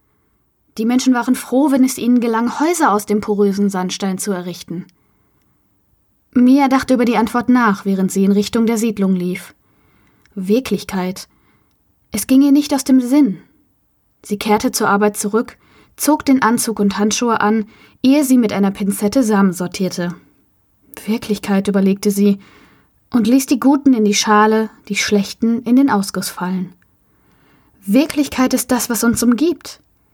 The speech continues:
Sie existiert auch ohne uns. Plötzlich spürte sie eine Hand,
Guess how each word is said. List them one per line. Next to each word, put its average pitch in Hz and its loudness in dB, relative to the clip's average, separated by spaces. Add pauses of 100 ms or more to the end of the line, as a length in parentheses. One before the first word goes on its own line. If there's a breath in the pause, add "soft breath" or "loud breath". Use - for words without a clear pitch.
(360)
Sie - -2
existiert 220 -2
auch 208 -4
ohne 302 2
uns. 196 -4 (1700)
Plötzlich 226 0
spürte 262 2
sie 254 0
eine 254 2
Hand, 190 -4